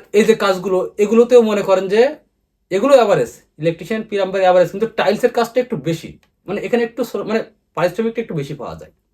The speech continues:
তো এরকম ভাই, কোম্পানির একটু ভালো পর্যায়ে যদি আপনি কাজ ম্যানেজ করতে পারেন, আর আমি যে কাজেরগুলো, কাজের কথাগুলো বললাম, এই যে স্পেসিফিকভাবে এই ধরনের কাজ যদি আপনারা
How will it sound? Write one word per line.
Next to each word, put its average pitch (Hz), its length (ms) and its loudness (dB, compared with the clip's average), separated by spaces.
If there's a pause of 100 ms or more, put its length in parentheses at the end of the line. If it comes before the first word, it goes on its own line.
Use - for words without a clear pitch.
(1900)
তো - 20 -4 (100)
এরকম 254 340 4
ভাই, 107 160 -8 (440)
কোম্পানির 160 440 0 (280)
একটু 226 320 -6
ভালো 170 340 2
পর্যায়ে 185 340 0
যদি 170 100 2
আপনি 170 220 0
কাজ 147 240 -2
ম্যানেজ 143 200 -6
করতে 151 280 -4
পারেন, 151 240 -4
আর 151 100 -2
আমি 180 180 -8
যে 185 100 -6
কাজেরগুলো, 170 400 -2 (180)
কাজের 147 260 0
কথাগুলো 160 380 -6
বললাম, 131 560 -8
এই 135 140 -10
যে 139 140 -12 (320)
স্পেসিফিকভাবে 165 680 -6 (540)
এই 185 120 2
ধরনের 202 240 -4
কাজ 165 240 0
যদি 147 100 0
আপনারা 180 220 -4